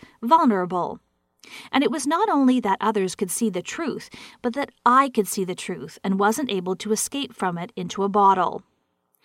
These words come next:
Within days, I began to go through withdrawal, physical and mental.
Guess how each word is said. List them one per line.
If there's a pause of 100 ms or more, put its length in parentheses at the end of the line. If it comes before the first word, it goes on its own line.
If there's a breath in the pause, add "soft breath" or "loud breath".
(360 loud breath)
Within
days,
I
began
to
go
through
withdrawal, (280)
physical (100)
and
mental.